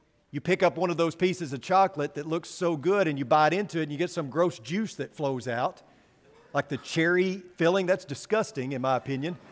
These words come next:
So what do you do if you get one of those? What do you do if you pick up one of those chocolates and you bite into it and it's not toffee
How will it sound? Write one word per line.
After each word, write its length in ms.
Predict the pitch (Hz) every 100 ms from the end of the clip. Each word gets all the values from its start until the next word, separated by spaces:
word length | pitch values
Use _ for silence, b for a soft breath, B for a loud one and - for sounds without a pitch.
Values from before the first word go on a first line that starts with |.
| - - - - B B B
So 160 | 233
what 140 | 226 262
do 60 |
you 80 | 240
do 240 | 208 269
if 140 | 214 -
you 80 | 196
get 220 | 226 220
one 100 | 180
of 60 |
those? 180 | 156 151
What 80 | 240
do 80 | 269
you 60 |
do 140 | 233 254
if 120 | 170
you 80 | 190
pick 320 | - 240 240
up 320 | 233 208 - -
one 140 | 165 214
of 60 |
those 220 | 190 175 -
chocolates 680 | - 220 208 185 175 - - B
and 100 | 185
you 80 | 180
bite 240 | 202 202
into 280 | 226 185 196
it 40 |
and 100 | 196
it's 180 | 175 -
not 200 | 196 202
toffee 480 | - 180 165 147